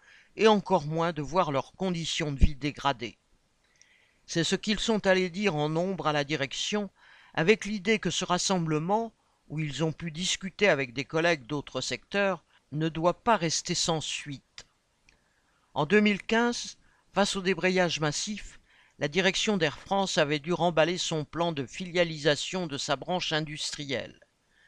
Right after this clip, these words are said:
Cette fois-ci, que les travailleurs concernés aient le statut Air France ou qu'ils dépendent de sous-traitants, il leur faut agir ensemble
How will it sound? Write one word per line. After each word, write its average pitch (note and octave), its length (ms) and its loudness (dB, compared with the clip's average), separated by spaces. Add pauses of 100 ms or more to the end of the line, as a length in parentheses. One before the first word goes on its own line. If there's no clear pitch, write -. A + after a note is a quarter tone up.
(360)
Cette - 240 -4
fois-ci, F3 580 0 (400)
que - 80 -8
les C#3 160 0
travailleurs G#3+ 520 2
concernés E3+ 840 -2
aient C#3 140 -4
le C#3+ 120 -2
statut F#3+ 480 -2
Air F#3 160 0
France C3 600 -6 (360)
ou D3+ 80 -8
qu'ils G3 300 -8
dépendent G#3 460 0
de E3 120 0
sous-traitants, D#3 800 -4 (460)
il E3 140 0
leur F#3 220 4
faut G3+ 200 -2
agir E3 420 2
ensemble E3+ 680 0